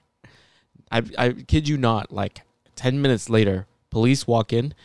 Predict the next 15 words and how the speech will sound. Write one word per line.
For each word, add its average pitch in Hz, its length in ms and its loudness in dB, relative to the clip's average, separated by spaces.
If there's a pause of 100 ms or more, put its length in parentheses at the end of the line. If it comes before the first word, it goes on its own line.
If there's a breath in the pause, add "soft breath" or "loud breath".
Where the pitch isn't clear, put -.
(160 soft breath)
They 113 80 -2
had 120 180 4
no 117 140 4
idea 113 240 4
what 107 140 2
was 98 80 0
going 101 240 2
on. 98 100 -2
They 104 100 0
just - 140 -8
came 113 200 -4
in 95 100 -2
to 95 80 -6
eat 113 160 -12
lunch. - 400 -10